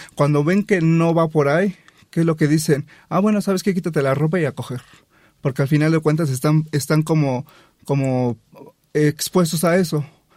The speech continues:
Ellos van a lo mejor, cuando buscan a una persona como de nosotros, a veces no es cien por ciento porque busquen sexo. Es porque a veces buscan una compañía.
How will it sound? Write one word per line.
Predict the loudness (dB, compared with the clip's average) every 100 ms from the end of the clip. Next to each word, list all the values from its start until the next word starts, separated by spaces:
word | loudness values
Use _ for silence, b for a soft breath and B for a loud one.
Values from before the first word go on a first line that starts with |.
| b b -2
Ellos | 2 2
van | 2
a | 2
lo | 0
mejor, | 0 0 -2 B B _
cuando | 0 0
buscan | 0 0 0
a |
una | 0 0
persona | -2 0 -2 -2 -6 -20
como | _ -6 -2
de | -2
nosotros, | -2 0 0 0 -2 -4 b b -10
a | -4
veces | -2 0
no | 2 2
es | 0
cien | -2 0 0
por | 0 0
ciento | 0 0
porque | -2 -4
busquen | -4 -2 -4
sexo. | -2 -6 -6 -12 -14 b b b b -4
Es | -2
porque | 0 0
a |
veces | -2 -2
buscan | -2 -2 -2
una | -2
compañía. | -4 -2 -2 -4 -6